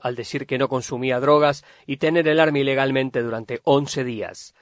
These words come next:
Hunter Biden se enfrenta a una pena de hasta veinticinco años de prisión cuando sea sentenciado por la jueza Mary Ellen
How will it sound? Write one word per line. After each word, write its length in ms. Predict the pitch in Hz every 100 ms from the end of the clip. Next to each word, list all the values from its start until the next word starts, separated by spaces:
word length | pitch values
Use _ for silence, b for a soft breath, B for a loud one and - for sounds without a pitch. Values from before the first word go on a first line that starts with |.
| -
Hunter 260 | 170 156 147
Biden 320 | 143 143 151
se 100 | 143
enfrenta 420 | 139 151 156 147
a 180 | 147 131
una 220 | 147 151
pena 320 | 135 156 151 135
de 80 |
hasta 220 | 127 - 127
veinticinco 680 | 135 123 135 - 180 151 151
años 220 | 156 139
de 80 | 135
prisión 540 | 123 123 165 139 139 B B
cuando 240 | - 123 127
sea 240 | - 147
sentenciado 800 | 135 160 143 135 131 175 127 117
por 160 | 117 123
la 80 | 120
jueza 440 | - 139 - 123
Mary 380 | 135 127 127 135
Ellen 240 | 139 135